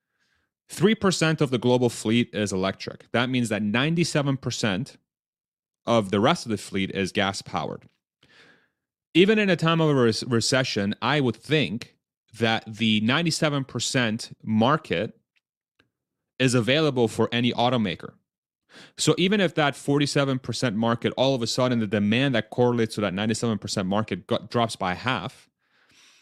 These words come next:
that's still, <laughs> what, uh, an order of magnitude more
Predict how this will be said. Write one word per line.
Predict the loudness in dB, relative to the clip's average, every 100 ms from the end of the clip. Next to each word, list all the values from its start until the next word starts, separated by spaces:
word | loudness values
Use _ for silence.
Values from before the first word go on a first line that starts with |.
| -20 -2
that's | 0 0
still, | -4 2 4 4 2 -2 -2 0
<laughs> | 0 -2 -10 -10 -16 _ _ _ -20 -20 -20 _ _ 0
what, | 4 4 0 _ -4
uh, | -2 0
an | 0 -2 4
order | 6 6 6 2
of | 2
magnitude | 0 0 -2 -4 0 0 0
more | 0 4 4 6 4